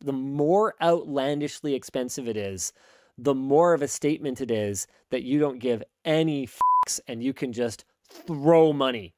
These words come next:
at a fancy pillow-shaped garbage bag. Like, that's the point. It's a feature, not a bug. And I think to, to most people, it's just kind of mind-blowing.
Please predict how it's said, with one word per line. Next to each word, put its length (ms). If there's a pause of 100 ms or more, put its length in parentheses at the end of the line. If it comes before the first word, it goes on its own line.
(580)
at 160
a 80
fancy 500
pillow-shaped 680 (240)
garbage 400
bag. 300 (440)
Like, 140
that's 260 (100)
the 160
point. 540 (460)
It's 240
a 60
feature, 500
not 180
a 40
bug. 440
And 120
I 100
think 300
to, 400 (720)
to 100
most 320
people, 400
it's 140
just 400
kind 360
of 160
mind-blowing. 840